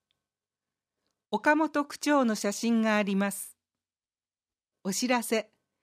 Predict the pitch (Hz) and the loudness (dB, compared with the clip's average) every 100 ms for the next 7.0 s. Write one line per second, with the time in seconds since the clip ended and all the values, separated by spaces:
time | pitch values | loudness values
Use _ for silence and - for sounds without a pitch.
0 | _ _ _ _ - 214 285 294 285 277 | _ _ _ _ 0 2 4 2 2 0
1 | 269 - - 214 277 - 294 269 247 220 | -2 -4 -4 0 0 0 0 0 0 0
2 | 208 202 - 254 247 233 208 - 190 190 | 0 -2 -2 0 0 0 -4 -2 -2 -4
3 | _ - 196 240 269 - 277 262 - 254 | _ -4 0 2 0 -2 -2 -2 -2 0
4 | 233 196 185 180 - _ _ _ _ - | 2 2 0 -2 -6 _ _ _ _ -4
5 | 339 339 269 233 208 220 269 247 220 208 | 0 2 2 2 2 0 0 -2 -2 -2
6 | 196 202 _ - 185 247 285 269 262 | -2 -6 _ -4 2 2 2 0 -4